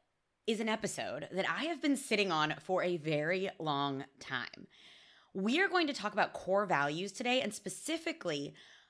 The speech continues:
how to align your actions with your values, which is a concept that is a thread through all of my coaching programs called values-based or values-aligned decision-making.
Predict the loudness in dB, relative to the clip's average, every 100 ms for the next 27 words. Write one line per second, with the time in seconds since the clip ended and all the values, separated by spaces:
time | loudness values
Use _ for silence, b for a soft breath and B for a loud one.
0 | B 2 4 6 4 2 2 2 2 0
1 | 2 0 0 -2 -2 -4 -6 -2 -2 0
2 | 0 2 2 0 -4 -12 -10 -6 -2 -2
3 | -2 0 0 2 2 0 -2 B B B
4 | 4 6 6 2 -2 -2 -2 -2 -6 -10
5 | -6 2 2 2 -2 -4 0 0 0 -2
6 | -4 -4 -6 -6 -6 -6 -4 -6 -6 -12
7 | B B B 0 0 0 -4 _ 4 6
8 | 4 -2 -2 0 0 0 2 4 4 4
9 | 0 0 0 -2 -2 -4 -6 -6 -6 -4
10 | -6 -4 -4 -6 -10 -16 -16